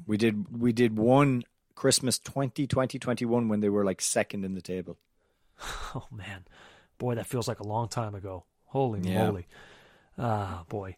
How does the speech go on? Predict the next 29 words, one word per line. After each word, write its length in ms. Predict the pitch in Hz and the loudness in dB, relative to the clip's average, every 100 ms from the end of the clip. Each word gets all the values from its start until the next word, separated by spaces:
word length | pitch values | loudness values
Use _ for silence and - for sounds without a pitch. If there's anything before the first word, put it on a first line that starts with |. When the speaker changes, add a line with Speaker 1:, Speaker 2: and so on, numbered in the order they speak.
| _ | _
Speaker 2:
Oh, 220 | - 170 139 | 2 4 6
J 200 | 170 160 | 6 8
J, 120 | 147 | 10
that, 220 | 151 208 - - | 10 8 2 -4
that, 240 | 185 240 | 2 4
uh, 80 | 160 117 | 4 2
I 120 | - | -2
think 160 | 175 285 | -2 4
that 160 | 262 | 6
about 240 | 160 139 - | 8 8 8
does 240 | 123 143 | 6 6
it 140 | 131 - _ _ | 4 -2 _ _
for 160 | - | -6
this 160 | 120 113 | -4 -2
pod. 360 | - 110 98 90 _ _ _ _ _ _ _ _ _ - | 0 0 0 -10 _ _ _ _ _ _ _ _ _ 0
Speaker 1:
Yeah, 180 | 95 90 | 4 4
I 60 | 87 | 4
think, 320 | 117 110 - | 2 2 6
uh, 260 | 98 90 80 | 6 6 2
I 100 | - | -2
think 200 | 107 123 | 2 4
we're 80 | 101 | 4
done. 240 | 87 95 95 | 4 4 4
We 100 | 101 | 6
gotta 160 | 107 | 6
get 120 | 90 87 | 6 4
out 140 | 85 | 4
of 60 | 80 | 2
here. 180 | 78 | 0